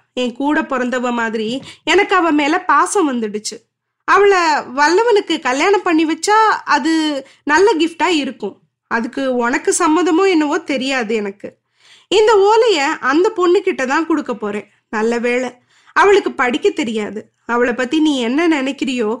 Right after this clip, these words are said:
அதை பண்ணு. நம்ம குடும்பத்திலேயே நீ தான் புத்திசாலி. உன் வார்த்தையை நான் கேட்கல. அதோட பலனை இப்போ நான் அனுபவிக்க போறேன். தம்பி அருள்மொழியாவது உன் சொல்படி நடந்து சோழ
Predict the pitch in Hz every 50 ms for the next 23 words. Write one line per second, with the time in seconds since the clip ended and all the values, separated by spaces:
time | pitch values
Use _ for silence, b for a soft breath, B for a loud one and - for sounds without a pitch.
0 | - _ _ - 320 403 427 427 427 - 247 214 220 202 - - b b b b
1 | b b b b - 370 427 440 453 466 - 440 440 480 508 508 508 440 370 339
2 | 320 311 311 370 320 320 320 330 311 370 370 320 262 311 233 - 330 339 - -
3 | 294 240 220 220 202 - _ _ _ _ - 254 262 254 254 254 262 262 262 -
4 | 339 311 269 262 262 262 262 - - 240 247 247 - 262 233 208 196 b b b
5 | - 285 311 330 320 311 320 247 - - 311 330 392 392 349 294 269 320 339 294
6 | 311 - 320 320 294 269 247 233 254 294 269 330 311 294 - - 254 - - 208
7 | 202 - - - - _ _ _ _ _ _ _ _ _ - 285 277 294 294 392
8 | 349 294 277 285 349 381 392 403 392 359 320 311 285 262 269 294 247 285 277 277
9 | 277 294 294 302 - 311 302 311 320 320 392 370 370 349 302 269 226 226 247 262
10 | 233 254 233 214 - - - - 359 339 330 403